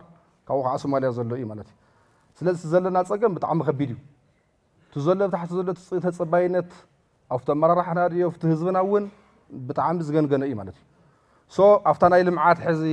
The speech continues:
ተነፂራ ዘላ ኣንፈት ምስራሕን ዘይምስራሕን ናይ ምንባርን ዘይምንባርን ምዃኑ ምርድኡ ወሳኑ ክኸውን እዩ ዝብል ነገር ምርድኡ ወሳኒ እዩ ማለት እዩ። እንተዘይኮይኑ ቪቪቲ ስለ ዝተኻየደ ፈረንጂ ስለ ዝመፀ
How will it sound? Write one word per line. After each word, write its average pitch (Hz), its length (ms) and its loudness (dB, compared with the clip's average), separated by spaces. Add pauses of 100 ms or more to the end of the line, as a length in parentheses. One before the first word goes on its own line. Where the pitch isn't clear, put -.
(120)
ተነፂራ 165 420 0
ዘላ 156 240 2
ኣንፈት 160 320 0
ምስራሕን 156 500 0
ዘይምስራሕን 170 560 0 (460)
ናይ 143 140 4
ምንባርን 180 400 8
ዘይምንባርን 147 540 6
ምዃኑ 143 260 0
ምርድኡ 143 320 0 (580)
ወሳኑ 151 340 4
ክኸውን 147 400 2
እዩ 139 100 0
ዝብል 147 200 -2
ነገር 143 240 2
ምርድኡ 151 300 0
ወሳኒ 160 320 4
እዩ 135 140 -2
ማለት 104 200 -6
እዩ። - 60 -20
እንተዘይኮይኑ 170 520 0 (460)
ቪቪቲ 156 240 -4
ስለ 190 140 -6
ዝተኻየደ 180 460 0 (140)
ፈረንጂ 147 340 0
ስለ 185 220 -6
ዝመፀ 185 280 -2